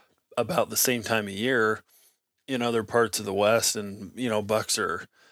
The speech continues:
you know, these bucks look like they're already hundred sixty inch bucks that are gonna finish out at, you know, one seventy or one eighty or one ninety or whatever.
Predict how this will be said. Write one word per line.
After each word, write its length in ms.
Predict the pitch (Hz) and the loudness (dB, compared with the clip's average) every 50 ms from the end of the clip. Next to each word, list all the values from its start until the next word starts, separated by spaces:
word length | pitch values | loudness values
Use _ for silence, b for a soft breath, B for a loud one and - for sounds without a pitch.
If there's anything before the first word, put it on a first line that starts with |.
| b b b b b b _ _ - | b b b b b b _ _ -8
you 120 | 135 127 | -6 -2
know, 140 | 107 107 104 | -2 -2 -2
these 180 | 107 117 113 | -2 -4 -4
bucks 300 | 107 123 127 120 - - | 0 0 0 2 2 0
look 160 | 127 113 - - | -4 -2 -2 -4
like 160 | 107 104 - | -4 -4 -2
they're 140 | - 113 113 | 0 2 4
already 220 | 113 110 104 101 | 4 2 0 -2
hundred 360 | 95 - 120 117 113 110 101 | -2 -2 -2 -2 -2 -2 -2
sixty 480 | - - 131 117 - - - 113 110 110 | -2 0 0 0 -2 -6 -6 -4 -4 -4
inch 160 | 107 104 - | -4 -6 -4
bucks 640 | - 127 143 117 - - - - - - - - - - | -2 0 0 0 -2 -4 -4 -4 -2 -2 -4 -8 -12 -8
that 180 | 113 113 101 | -6 -4 -2
are 100 | 104 107 | -2 -2
gonna 220 | 107 117 113 110 101 | -2 -2 -2 -2 -2
finish 400 | - - 135 127 120 110 - - | -2 -2 0 0 0 0 2 4
out 220 | 120 117 117 113 | 4 4 4 4
at, 120 | 110 - | 2 0
you 140 | - 113 120 | -4 -6 -6
know, 100 | 113 110 | -6 -4
one 260 | 107 107 110 113 113 | -4 -4 -4 -2 -2
seventy 460 | 107 - 127 131 131 120 113 107 107 101 | 0 2 4 4 2 2 -2 -4 -2 -2
or 120 | 95 98 | 0 0
one 160 | 104 110 110 113 | 0 0 -2 -2
eighty 320 | 117 120 120 113 104 92 | -2 -2 -2 -4 -6 -6
or 80 | 98 95 | -6 -8
one 160 | 98 101 107 | -8 -8 -6
ninety 320 | 104 107 117 117 101 82 | -6 -6 -6 -6 -8 -8
or 80 | 80 78 | -8 -6
whatever. 440 | 80 92 104 107 101 95 90 90 | -4 -2 -2 -2 -2 -4 -6 -8